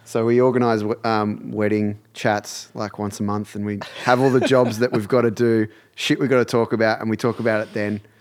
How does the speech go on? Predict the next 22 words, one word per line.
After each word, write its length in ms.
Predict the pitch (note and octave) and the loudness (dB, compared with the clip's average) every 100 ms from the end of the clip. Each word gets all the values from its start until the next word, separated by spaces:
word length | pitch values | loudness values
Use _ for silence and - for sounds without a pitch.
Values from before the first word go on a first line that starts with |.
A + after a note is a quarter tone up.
| _ _ - | _ _ 0
You 100 | B2+ | 4
know, 100 | B2+ | 4
obviously, 360 | D3 - A#2+ | 4 2 0
uh, 60 | A2+ | 2
there's 180 | A#2 C3+ | 2 2
other 160 | A2+ | 0
times 340 | - G2+ G2 - | -4 -6 -6 -10
that 180 | G#2+ G#2 | -14 -12
when 200 | F#2+ F#2 | -14 -14
she'll 240 | - G2+ F#2+ | -12 -10 -8
come 200 | G#2 F#2+ | -8 -8
to 100 | F#2+ | -10
me 80 | F#2 | -12
and 220 | F2+ - _ _ _ | -12 -18 _ _ _
say 220 | - G2+ F#2 | -8 -6 -6
some 160 | F#2 | -10
stuff, 260 | - F#2+ G2+ | -10 -10 -10
I'll 60 | |
be 80 | F2+ | -10
like, 240 | F2 - _ _ _ _ - | -12 -16 _ _ _ _ -18
you 100 | - | -14
know, 180 | A2+ | -14